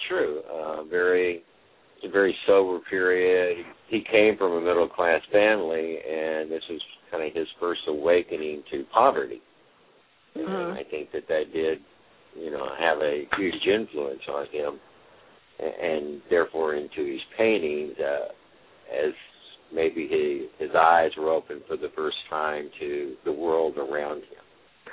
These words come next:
Speaker 2: Well, and I have to admit, you know, although this is probably, I mean, arguably, this is his most famous collections. This, the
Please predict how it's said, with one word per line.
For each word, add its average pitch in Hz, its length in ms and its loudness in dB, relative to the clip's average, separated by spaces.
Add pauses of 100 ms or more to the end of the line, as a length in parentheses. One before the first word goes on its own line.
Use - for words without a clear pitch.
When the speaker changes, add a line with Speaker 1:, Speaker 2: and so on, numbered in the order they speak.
(360)
Speaker 2:
Well, 294 100 10
and 269 220 6
I 285 140 8
have 320 300 4
to 247 140 2
admit, 208 480 2 (120)
you 254 100 4
know, 247 160 4 (160)
although 262 300 6
this 262 220 0 (100)
is 233 140 -12
probably, 208 600 0
I 233 60 -4
mean, 202 300 -4 (180)
arguably, 185 800 2 (140)
this 220 340 2
is 202 240 0 (220)
his 208 260 2
most 202 260 -2 (140)
famous 202 380 2 (180)
collections. - 680 2
This, 196 140 0 (200)
the 190 80 0